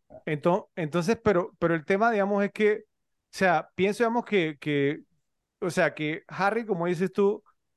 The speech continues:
tenía la razón, ¿cierto? Pero es en el procedimiento, ¿sí? Eh, eh, aunque bueno, no, o sea, también hay cosas, digamos, que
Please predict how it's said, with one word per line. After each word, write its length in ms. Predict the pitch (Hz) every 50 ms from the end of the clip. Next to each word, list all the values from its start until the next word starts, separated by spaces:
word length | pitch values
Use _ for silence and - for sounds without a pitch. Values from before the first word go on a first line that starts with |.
| _ _
tenía 280 | - 170 165 180 196 220
la 120 | 226 220
razón, 500 | 196 180 170 156 - - 180 180 196 214
¿cierto? 380 | 208 - 190 180 185 202 196 190
Pero 240 | - 165 156 156 160
es 160 | 165 170 175
en 160 | 180 185 180
el 200 | 175 165 151 135
procedimiento, 800 | - - 147 135 - 151 143 147 156 180 185 160 127 107 127 120
¿sí? 260 | - - 170 185 180 _ _ _ _ _ _ _ _ _ -
Eh, 420 | 156 151 147 147 143 139 143 - - _ _ -
eh, 320 | 190 156 143 139 143 151 -
aunque 240 | 185 165 156 - 180
bueno, 280 | 190 202 175 151 139
no, 100 | 151 160
o 40 | 165
sea, 180 | 151 170 156 151
también 300 | - 147 147 156 165 180
hay 60 | 185
cosas, 260 | 180 202 190 170 196 180
digamos, 220 | 175 170 185 180
que 260 | - 165 147 143 139